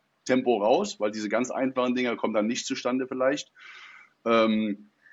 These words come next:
außerdem hast du natürlich vielleicht auch in deiner Kaderplanung für so ein Turnier eben dann die Überlegung, okay, dann brauchst du halt eben auch nur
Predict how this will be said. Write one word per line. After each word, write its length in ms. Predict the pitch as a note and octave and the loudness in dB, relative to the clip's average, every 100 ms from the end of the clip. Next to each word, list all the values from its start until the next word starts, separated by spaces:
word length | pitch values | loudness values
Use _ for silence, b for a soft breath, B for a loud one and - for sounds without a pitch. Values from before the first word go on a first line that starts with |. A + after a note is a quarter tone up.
| b | b
außerdem 560 | C3 D3+ D#3 C#3+ D3+ C3+ | 4 4 2 2 4 4
hast 140 | C3 | 2
du 60 | C3+ | -2
natürlich 260 | B2 B2+ | -2 -4
vielleicht 240 | B2 B2 A#2+ | -2 -2 -2
auch 80 | A2 | -2
in 60 | |
deiner 200 | A2 G#2+ | -2 -2
Kaderplanung 640 | - A2 B2 C3 C3 B2+ C3 | -2 0 0 0 0 -2 -2
für 80 | B2 | -2
so 100 | A#2+ | -4
ein 100 | A#2 | 0
Turnier 300 | A#2+ B2 A2+ | 0 0 0
eben 220 | A#2 A#2+ | 0 2
dann 180 | A2+ A#2+ | 2 0
die 80 | A#2+ | -2
Überlegung, 500 | A#2 A2+ A#2 A#2 G2 | 0 0 0 0 -2
okay, 220 | - A#2+ | -2 -6
dann 120 | F#2 | -6
brauchst 320 | - G#2+ - | -2 -2 0
du 40 | A2 | -2
halt 160 | G#2+ | -2
eben 180 | G2 - | -2 -4
auch 160 | G2+ A2 | -6 0
nur 240 | G#2 | 0